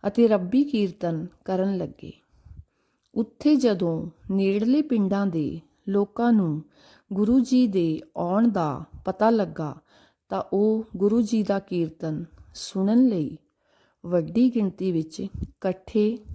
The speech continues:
ਹੋਣ ਲੱਗੇ। ਉੱਥੇ ਹੀ ਨੇੜਲੇ ਪਹਾੜ ਦੀ ਚੋਟੀ 'ਤੇ ਇੱਕ ਹੰਕਾਰੀ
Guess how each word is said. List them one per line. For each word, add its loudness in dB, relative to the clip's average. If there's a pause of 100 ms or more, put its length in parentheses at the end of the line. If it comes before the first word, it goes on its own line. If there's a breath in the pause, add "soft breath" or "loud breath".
(200)
ਹੋਣ 2
ਲੱਗੇ। -8 (840)
ਉੱਥੇ 2
ਹੀ 4 (200)
ਨੇੜਲੇ 0
ਪਹਾੜ -4 (600 soft breath)
ਦੀ -4
ਚੋਟੀ -4 (300)
'ਤੇ 0
ਇੱਕ -8
ਹੰਕਾਰੀ -2